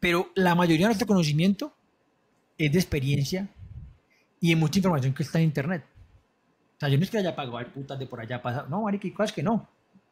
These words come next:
Hay cosas que son más de experiencia, weón. ¿Sí me entendés? Entonces, si me decís, "Jorge, ¿vos considerás que?". Sí, weón.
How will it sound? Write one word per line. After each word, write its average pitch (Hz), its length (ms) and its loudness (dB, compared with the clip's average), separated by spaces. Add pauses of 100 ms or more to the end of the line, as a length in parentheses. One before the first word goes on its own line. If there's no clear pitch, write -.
(200)
Hay 165 100 -4
cosas 196 220 2
que 170 120 -2
son 147 220 2
más 175 240 2
de 180 80 2
experiencia, 139 760 -2
weón. 95 280 -20
¿Sí - 80 -16
me 160 80 -10
entendés? 180 380 -6 (300)
Entonces, - 480 2 (500)
si - 300 2
me 226 80 6
decís, 220 400 2 (400)
"Jorge, 254 240 4
¿vos 233 120 2
considerás 233 500 2
que?". 220 200 -6 (380)
Sí, 247 400 -8
weón. 214 440 -8